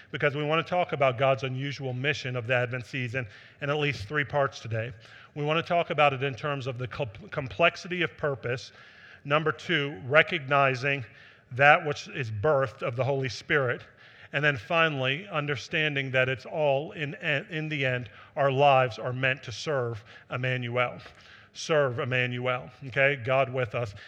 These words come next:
and God who draws near. So today, we're gonna talk about an unusual mission in the complexity of purpose, recognizing that which is of the Holy Spirit, and finally, serving Emmanuel, okay? So let's pray. Father, thank you for, uh, your word to us today.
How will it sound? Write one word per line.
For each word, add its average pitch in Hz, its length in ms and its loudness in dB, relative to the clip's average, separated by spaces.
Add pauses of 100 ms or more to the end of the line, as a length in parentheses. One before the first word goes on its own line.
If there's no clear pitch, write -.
(120)
and 123 220 -2
God 127 320 4
who 117 160 -6
draws 120 420 -2
near. 113 300 -6
So 131 300 0 (360)
today, 147 340 6 (300)
we're 139 100 -4
gonna 135 160 -2
talk 143 260 2
about 135 360 2
an 131 120 -2
unusual 156 600 -4
mission 123 460 -2 (400)
in 131 100 -4
the 127 140 -2
complexity 156 680 0
of 151 140 -4
purpose, 131 540 -4 (280)
recognizing 139 840 4
that 139 300 6
which 143 160 -6
is 127 100 -6
of 139 140 2
the 127 80 0
Holy 127 240 -2
Spirit, 120 500 -4 (380)
and 123 120 -4
finally, 131 360 0
serving 117 600 -4 (160)
Emmanuel, 120 720 -4 (240)
okay? 160 220 0 (520)
So - 120 -4
let's 147 140 0
pray. 127 160 0
Father, 151 260 6
thank 160 260 2
you 156 120 -4
for, 143 400 0
uh, 127 140 2
your 127 200 -4
word 139 300 0
to 151 160 -2
us 143 160 0
today. 151 320 2